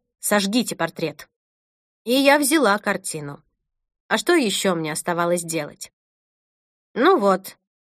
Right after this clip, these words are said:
я опять оказалась за письменным столом у себя в комнате. Дейнс, белый как полотно, сидел рядом и клятвенно уверял, что завтра непременно возьмет меня с собой. "Дорогуша,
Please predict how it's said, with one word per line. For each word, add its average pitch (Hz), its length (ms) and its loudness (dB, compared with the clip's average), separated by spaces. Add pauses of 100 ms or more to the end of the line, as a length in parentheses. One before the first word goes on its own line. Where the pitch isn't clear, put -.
(200)
я 233 220 4
опять 208 380 2
оказалась 202 540 2
за 185 140 0
письменным 175 540 -2
столом 185 480 0
у 302 60 0
себя 175 300 -2
в 185 80 -14
комнате. 160 640 -8 (720)
Дейнс, 294 580 2 (180)
белый 208 360 2
как 190 260 -2
полотно, 190 460 2
сидел 208 380 0
рядом 160 480 -2 (320)
и 190 120 -2
клятвенно 262 580 4
уверял, 208 420 2
что 185 220 -6
завтра 220 420 0
непременно 196 720 0
возьмет 175 440 -2
меня 165 220 -4
с - 60 -6
собой. 151 500 -6 (720)
"Дорогуша, 190 880 0